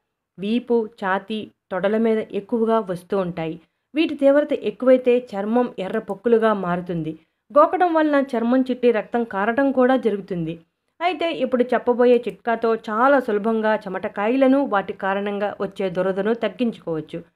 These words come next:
ఈ చిట్కా కోసం కేవలం మూడు ఇంగ్రీడియంట్స్ సరిపోతాయి. అవన్నీ మనకు సులభంగా అందుబాటులో ఉండేవే.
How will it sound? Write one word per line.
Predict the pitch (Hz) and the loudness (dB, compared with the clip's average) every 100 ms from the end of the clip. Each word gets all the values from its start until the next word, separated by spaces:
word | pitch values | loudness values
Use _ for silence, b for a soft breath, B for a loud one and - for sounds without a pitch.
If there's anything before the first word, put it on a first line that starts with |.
| _ _ - | _ _ -8
ఈ | 330 339 | -6 -4
చిట్కా | 330 311 | -2 0
కోసం | 294 285 277 277 | 2 2 2 -2
కేవలం | 247 226 233 240 233 | 0 2 2 2 2
మూడు | 233 233 | 2 2
ఇంగ్రీడియంట్స్ | 220 202 208 202 247 247 | 2 0 -2 0 -2 -2
సరిపోతాయి. | 175 170 165 156 156 _ _ _ - | -6 -6 -8 -8 -12 _ _ _ 0
అవన్నీ | 302 311 302 311 | 4 4 4 4
మనకు | 269 247 247 | 4 4 2
సులభంగా | 240 220 226 226 220 | -2 -2 0 0 0
అందుబాటులో | 190 190 190 202 196 214 - | -2 -4 0 0 0 -2 -2
ఉండేవే. | 202 185 165 156 156 | -6 -2 0 0 -6